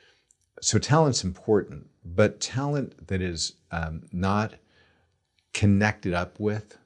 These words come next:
some form of, um, effective marketing idea, an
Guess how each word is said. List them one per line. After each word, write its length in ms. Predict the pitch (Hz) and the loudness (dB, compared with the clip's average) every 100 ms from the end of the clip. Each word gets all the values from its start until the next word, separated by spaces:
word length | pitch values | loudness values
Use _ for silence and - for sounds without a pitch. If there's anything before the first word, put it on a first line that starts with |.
| _ _ _ _ _ - | _ _ _ _ _ -4
some 380 | - 104 104 | 2 4 4
form 480 | 104 - 104 95 90 - | 2 -6 -4 -4 -4 -6
of, 440 | 87 82 80 76 _ _ _ _ _ _ - | -6 -6 -8 -14 _ _ _ _ _ _ -6
um, 380 | 78 76 76 73 | -4 -4 -8 -8
effective 580 | - - 107 - 101 78 | -8 2 2 2 -2 -2
marketing 520 | 87 80 90 104 107 | -4 -4 -6 -8 -6
idea, 420 | 104 95 104 104 - | -8 -6 -6 -6 -8
an 160 | 73 | -12